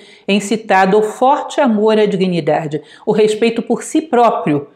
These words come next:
como base da postura em guerra. Ou seja, o principal treinamento militar não era como manejar armas, mas como manejar as suas próprias emoções,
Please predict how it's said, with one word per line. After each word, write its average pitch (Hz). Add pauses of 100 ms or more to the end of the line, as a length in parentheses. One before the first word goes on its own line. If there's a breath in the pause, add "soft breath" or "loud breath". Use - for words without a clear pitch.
(160 loud breath)
como 185
base 202
da 220
postura 214
em 196
guerra. 156 (240 loud breath)
Ou 214
seja, 156
o -
principal 254
treinamento 214
militar 165
não 196
era 196
como 202
manejar 160
armas, 156 (220 soft breath)
mas 180
como 180
manejar 180
as 196
suas 180
próprias 208
emoções, 180